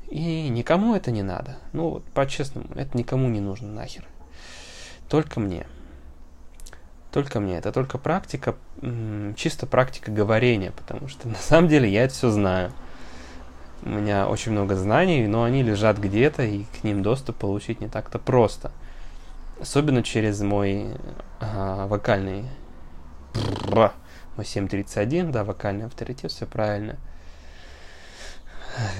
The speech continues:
который вообще не достаёт знания, он ведёт. <laughs> Знания достаются из другого места, и не всегда они достаются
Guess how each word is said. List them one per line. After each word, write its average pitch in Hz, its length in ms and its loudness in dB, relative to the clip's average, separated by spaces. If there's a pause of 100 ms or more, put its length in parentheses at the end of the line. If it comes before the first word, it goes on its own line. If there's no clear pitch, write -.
(120)
который 120 560 4
вообще 104 380 0
не 95 120 0
достаёт 98 420 0
знания, 110 540 2
он 101 340 -2 (140)
ведёт. 107 640 2 (360)
<laughs> - 300 4
Знания 113 580 4
достаются 113 720 0
из 104 120 0
другого 110 380 2
места, 101 580 -4 (100)
и - 60 -10
не - 180 -10
всегда - 320 -2
они 113 160 2
достаются 98 720 -8